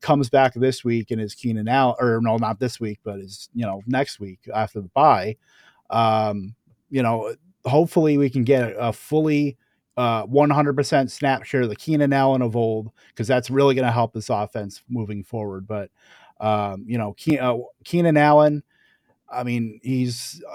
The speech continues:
on, on the wrong side of thirty, or it's gonna be on the wrong side of thirty. Losing Mike Williams just stinks. I'm just not really sold on that passing game with Herbert already banged up, and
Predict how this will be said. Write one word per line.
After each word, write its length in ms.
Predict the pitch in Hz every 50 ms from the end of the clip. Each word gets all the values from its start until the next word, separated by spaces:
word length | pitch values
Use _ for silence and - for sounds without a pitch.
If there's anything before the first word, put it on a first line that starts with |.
| - - -
on, 120 | - 131 131
on 300 | 127 120 120 143 147 156
the 80 | 156 143
wrong 280 | 139 147 143 151 151 151
side 300 | - - 165 143 139 131
of 80 | 120
thirty, 340 | - - 139 135 135 135 127 120
or 20 |
it's 100 | 117 -
gonna 140 | - 131 120
be 100 | 113 127
on 100 | 123 120
the 80 | 120 117
wrong 240 | 120 120 117 120 117
side 260 | - - 120 117 113
of 80 | 110
thirty. 240 | - 131 120 117 113
Losing 340 | 113 120 139 139 120 139 127
Mike 220 | 123 120 117 110 -
Williams 380 | 120 117 113 113 110 107 -
just 240 | - - 104 - -
stinks. 560 | - - - 123 117 117 117 113 - - - _ _ _ _ _ _ _ _ _ _ _ _ _ _ - -
I'm 180 | - 117 123 123
just 240 | 113 160 156 - -
not 240 | 151 147 143 - - 123
really 260 | 131 139 139 135 123
sold 380 | - - - 135 127 131 127 127
on 100 | 117 113
that 160 | 110 110 95
passing 420 | 120 120 117 123 120 - 123 110
game 280 | 110 107 107 101 104 104
with 180 | 110 113 107
Herbert 380 | - - 120 120 123 123 123 120
already 360 | 113 117 113 113 110 107 110
banged 380 | 101 98 110 107 104 104 101 107
up, 300 | 107 104 107 101 - -
and 240 | 98 95 98 95